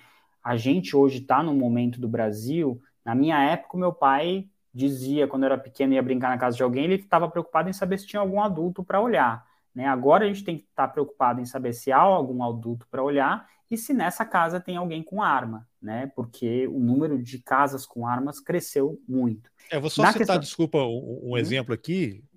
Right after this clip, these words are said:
Speaker 2: Um dos meus filhos tem uma colega de escola que a foto do perfil do pai,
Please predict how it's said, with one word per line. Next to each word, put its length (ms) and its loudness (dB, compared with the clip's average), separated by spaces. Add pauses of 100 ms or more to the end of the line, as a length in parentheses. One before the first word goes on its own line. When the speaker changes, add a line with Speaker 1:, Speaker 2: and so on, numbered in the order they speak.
Speaker 2:
Um 140 -14
dos 140 -10
meus 200 -6
filhos 500 -8 (180)
tem 120 -6
uma 380 -12
colega 480 -2
de 60 -12
escola 580 -2 (240)
que 80 -4
a 80 0
foto 420 2
do 120 -4
perfil 640 -2
do 140 -4
pai, 560 2